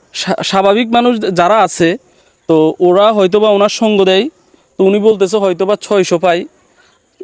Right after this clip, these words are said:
বা সাতশো পাই, তো অর্ধেক ওদেরকে আবার দিয়ে দিতে হয়। তো এখন দেখতেছি যে নিজেরটা নিজেই যতটুকু পারি, অন্তত চারশো টাকা যদিও পাই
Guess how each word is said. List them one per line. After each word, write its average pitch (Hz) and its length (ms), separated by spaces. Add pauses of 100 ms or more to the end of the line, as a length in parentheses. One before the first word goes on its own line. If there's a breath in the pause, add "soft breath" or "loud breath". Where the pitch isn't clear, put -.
বা 165 140
সাতশো 170 360
পাই, 156 200 (360)
তো 160 140
অর্ধেক 175 480
ওদেরকে 190 280
আবার 180 200
দিয়ে 196 160
দিতে 156 180
হয়। 131 180 (680 soft breath)
তো 170 60
এখন 180 360
দেখতেছি 185 400
যে 233 120
নিজেরটা 214 440
নিজেই 202 340
যতটুকু 214 420
পারি, 247 260
অন্তত 185 280
চারশো 170 360
টাকা 226 200
যদিও 226 300
পাই 277 200